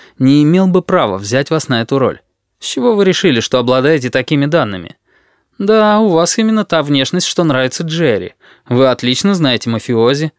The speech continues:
говорите по-английски, по-французски и понимаете исконный сицилийский диалект". Схватив сумку, Белль выбежала из купе. Как Квинт, защищавший их всё это время до паранойи, мог предложить ей такое?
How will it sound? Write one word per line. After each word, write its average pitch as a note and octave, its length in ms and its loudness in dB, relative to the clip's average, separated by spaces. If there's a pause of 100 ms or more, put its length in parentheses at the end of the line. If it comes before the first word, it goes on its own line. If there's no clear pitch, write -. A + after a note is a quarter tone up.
(140)
говорите C3 460 0
по-английски, A#2 720 -2
по-французски A#2+ 760 -2
и B2+ 60 0
понимаете A#2+ 560 -2
исконный D#3 380 -2
сицилийский B2 580 -2
диалект". C#3+ 560 -2 (840)
Схватив A2+ 480 -4
сумку, D3 340 -2
Белль B2 300 0
выбежала A#2+ 460 0
из A#2 100 -4
купе. G#2 400 -6 (540)
Как G#3+ 260 -2 (100)
Квинт, F3+ 520 -2
защищавший D3+ 720 0
их - 80 -6
всё - 160 0
это D#3 160 0
время D#3 280 2
до A2+ 180 -2
паранойи, C3 720 0 (300)
мог D3 320 4
предложить E3 580 0
ей F3 120 2
такое? E3 540 -4